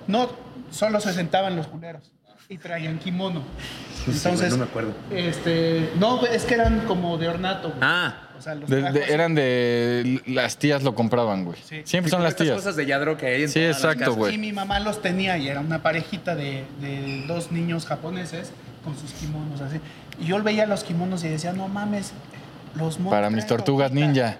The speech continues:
Speaker 1: Para los luchadores.
Speaker 3: A huevo.
Speaker 1: Y les hice capas a mis luchadores. <laughs> Me metieron la putiza de mi vida, pero, y luego los, o sea, los escondí, güey, así,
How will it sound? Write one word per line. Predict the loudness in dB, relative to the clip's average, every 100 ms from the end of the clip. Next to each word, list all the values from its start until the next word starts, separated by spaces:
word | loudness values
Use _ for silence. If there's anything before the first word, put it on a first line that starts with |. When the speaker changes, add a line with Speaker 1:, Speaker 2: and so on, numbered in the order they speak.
| -12 -20 -20 -20 -12 -8 -8 -8 -2
Speaker 1:
Para | 0
los | 0 0
luchadores. | 0 2 2 2 2
Speaker 3:
A | 2 4
huevo. | 4 4 4 2 0
Speaker 1:
Y |
les | -2 -6
hice | -6 0
capas | 0 0 0
a | -4
mis | -4
luchadores. | -2 0 4 4 2
<laughs> | 2 0 2 0 2
Me | 4
metieron | 2 2 4
la | 2 2
putiza | -2 0 2
de | 2
mi | 2 2
vida, | 2 2 2 2 0
pero, | -2 0
y | 2
luego | 2 2
los, | 0 -2 -2
o | 0
sea, | 2
los | 2 0
escondí, | -2 -2 -2 0 0 0 -2 -6 -14 -14 -14 -10
güey, | 0 2 2
así, | 2 0 -2 -2